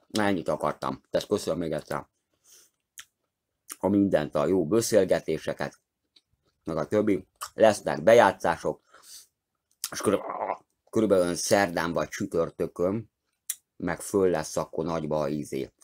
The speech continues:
a, egy, em, egy, körülbelül olyan tizenöt perces jelenetek, amik a, ottan a, ö, közönség találkozón voltak.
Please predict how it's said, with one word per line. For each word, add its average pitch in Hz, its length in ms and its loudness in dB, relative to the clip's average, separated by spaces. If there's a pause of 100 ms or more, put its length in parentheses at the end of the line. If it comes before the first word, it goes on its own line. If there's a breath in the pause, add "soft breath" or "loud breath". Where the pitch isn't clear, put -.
a, 71 280 -2 (1500)
egy, 78 340 -2
em, 78 440 -4 (300)
egy, - 220 0 (160)
körülbelül 123 340 8
olyan 107 180 4
tizenöt 107 460 2
perces 87 680 -2 (2000)
jelenetek, 101 720 0
amik 90 260 -2
a, 85 440 0
ottan 85 360 -6
a, 78 260 -4
ö, 85 180 -4
közönség 82 600 -4
találkozón 69 580 -8
voltak. - 460 -16